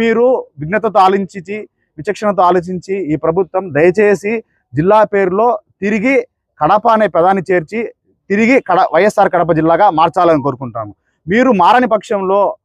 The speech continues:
మార్పు రాని పక్షంలో ఈ నెల రోజులు మేము ఇలాంటే అన్ని వర్గాల వారిని, అన్ని సంఘాల వారిని, విద్యార్థులను అందరినీ మోటివేట్ చేసి మీకు వినతి పత్రాలు పంపిస్తాము, మెయిల్స్ పంపిస్తాం, ప్రభుత్వం దృష్టికి తీసుకొస్తాం ఈ సమస్యను.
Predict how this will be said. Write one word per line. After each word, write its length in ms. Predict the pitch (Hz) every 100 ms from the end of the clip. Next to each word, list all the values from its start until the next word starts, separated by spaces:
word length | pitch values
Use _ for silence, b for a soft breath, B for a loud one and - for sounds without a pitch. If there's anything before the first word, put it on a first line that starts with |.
| _ _ _ _
మార్పు 300 | 156 196 233 202
రాని 160 | 233 208
పక్షంలో 320 | 190 208 190 190
ఈ 40 | 190
నెల 140 | 190 226
రోజులు 200 | 269 277
మేము 200 | 254 247 214
ఇలాంటే 340 | 220 226 220 269 262 _ _ -
అన్ని 300 | 175 233 254 214
వర్గాల 300 | 190 220 226 208
వారిని, 300 | 196 185 202 175
అన్ని 160 | 196 185
సంఘాల 280 | 165 185 196
వారిని, 300 | 185 175 175 180 160 147 143
విద్యార్థులను 540 | 135 175 185 185 175
అందరినీ 260 | 156 190 190 160
మోటివేట్ 340 | 170 180 180 151
చేసి 240 | 175 208 220 -
మీకు 120 | 151 135
వినతి 220 | 151 180 196
పత్రాలు 280 | 185 185 170
పంపిస్తాము, 520 | 165 175 - 175 185 185 135
మెయిల్స్ 240 | - 190 180
పంపిస్తాం, 340 | 165 165 170 160
ప్రభుత్వం 320 | 151 160 165
దృష్టికి 240 | 151 - 139
తీసుకొస్తాం 380 | 139 156 143 127
ఈ 20 | 139
సమస్యను. 300 | 139 135